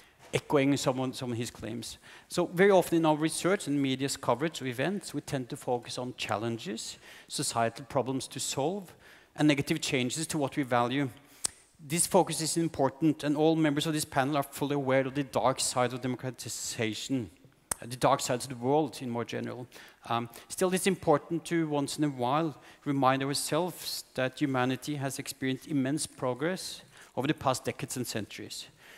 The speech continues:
So to illustrate this, um, take a look at this graph. It shows the trend in global and country-wise infant mortality rates, which Staffan also mentioned,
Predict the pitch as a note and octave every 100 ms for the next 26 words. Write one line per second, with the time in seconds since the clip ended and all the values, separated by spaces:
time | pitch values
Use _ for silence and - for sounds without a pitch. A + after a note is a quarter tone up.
0 | - - D3 - E3 C#3+ - C#3+ C#3 -
1 | F3+ G#3+ - - - - - _ - B2
2 | C3 C3 - - _ _ _ _ - -
3 | - - - - _ - - F3 D#3+ D3+
4 | D#3+ C3+ C3+ - G#2 A#2 D#3 - D#3+ D3
5 | D#3 - - D3+ G3 D#3+ D3 C#3 A#2+ C3
6 | C3 C3+ C#3 F3+ - B2+ C3+ - B2+ A2
7 | C3+ C3 C#3+ - C#3+ B2+ B2 C3 A#2 -
8 | B2+ B2 A2+ - A#2 E3 A#3 - - -
9 | _ - - - - A2+ A2+ A2 - A2
10 | A2 - - A#3+ G3